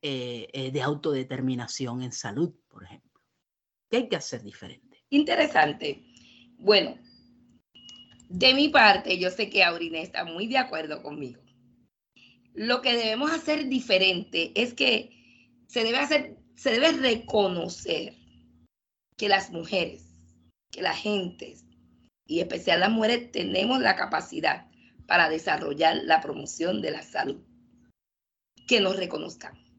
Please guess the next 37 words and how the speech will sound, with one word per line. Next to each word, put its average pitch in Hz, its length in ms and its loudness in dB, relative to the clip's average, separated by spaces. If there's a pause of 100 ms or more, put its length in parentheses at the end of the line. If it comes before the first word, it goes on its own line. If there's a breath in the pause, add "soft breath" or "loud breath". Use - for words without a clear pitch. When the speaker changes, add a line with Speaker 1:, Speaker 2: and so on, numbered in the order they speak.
(800)
Speaker 2:
que 196 120 -2
nos 190 160 2
validen, 170 580 0 (1080 loud breath)
porque 220 260 4
ya 196 100 8
las 226 100 4
mujeres 294 300 4
están 269 260 0
integradas 262 640 0
de 196 100 -2
por 160 240 -8
sí. - 380 -16 (560 loud breath)
Lo 202 120 -2
que 208 100 0
se 196 160 -6
necesita 247 760 0
continuo 240 480 -2
es 220 100 -2
decirle, 208 380 0
"Ven 175 160 -2
acá, - 340 -2
tú - 140 -4
puedes, 220 300 4
este 196 180 0
espacio 302 440 0
es - 40 -10
seguro 330 340 -2
para 208 220 2
que 165 80 -2
lo 160 140 0
hagas - 420 -6
y 196 80 -4
te 180 100 0
voy 151 180 2
a 143 40 0
acompañar". 151 540 -4 (1300)
Diferente 226 960 2